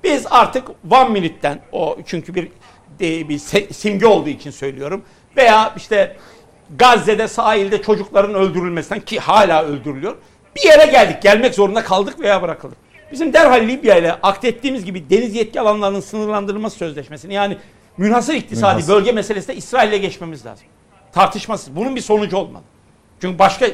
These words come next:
Speaker 1: yalnızlaşıyoruz, yalnızlaştık. Baktığınız zaman bizim, e, Yunanistan'la ilgili önümdeki meseleler, konuşulmadığı hukuki tarafında söyleyeyim. Kıbrıs,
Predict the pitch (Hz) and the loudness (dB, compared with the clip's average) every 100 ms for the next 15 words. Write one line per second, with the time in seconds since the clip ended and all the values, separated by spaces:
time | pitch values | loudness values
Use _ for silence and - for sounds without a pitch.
0 | - 143 151 190 226 226 233 - 254 151 | -6 -4 4 4 4 2 0 0 0 -2
1 | 110 160 202 220 196 208 - - _ _ | -2 0 0 -2 -4 -6 -6 -20 _ _
2 | _ 185 226 - 320 311 233 202 175 269 | _ 0 0 -2 -4 -2 0 0 0 -4
3 | 180 202 - _ _ _ 175 180 185 - | -6 -6 -10 _ _ _ -6 -4 -6 -10
4 | - 143 202 247 226 302 262 208 175 165 | -18 -4 0 0 2 2 2 -2 -6 -8
5 | 175 - 202 240 240 240 285 208 196 160 | -10 -4 -4 -2 -4 -4 -6 -6 -4 -6
6 | 127 _ _ _ 190 214 233 254 226 285 | -8 _ _ _ 0 0 0 -2 -2 -2
7 | - 247 - 220 208 233 208 175 143 _ | -4 -10 -4 -2 -2 -4 -6 -6 -10 _
8 | _ 302 285 151 - | _ -2 0 -2 -6